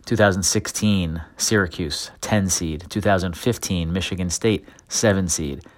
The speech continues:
Two thousand fourteen, uconn, seven seed. Kentucky, eight seed. Two thousand thirteen, Wichita State,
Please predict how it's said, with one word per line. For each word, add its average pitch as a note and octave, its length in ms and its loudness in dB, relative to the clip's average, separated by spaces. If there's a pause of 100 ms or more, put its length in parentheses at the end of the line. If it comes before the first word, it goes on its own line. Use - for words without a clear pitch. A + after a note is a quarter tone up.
(160)
Two A#2+ 80 -2
thousand F#2+ 260 4
fourteen, F#2 560 2 (300)
uconn, G#2+ 480 4
seven G2+ 300 2
seed. G2 320 -2
Kentucky, F#2+ 560 -2
eight F#2+ 200 -4
seed. E2 300 -4 (280)
Two A#2 100 2
thousand G2+ 340 2
thirteen, F2+ 540 0
Wichita G2+ 400 -2
State, - 460 -2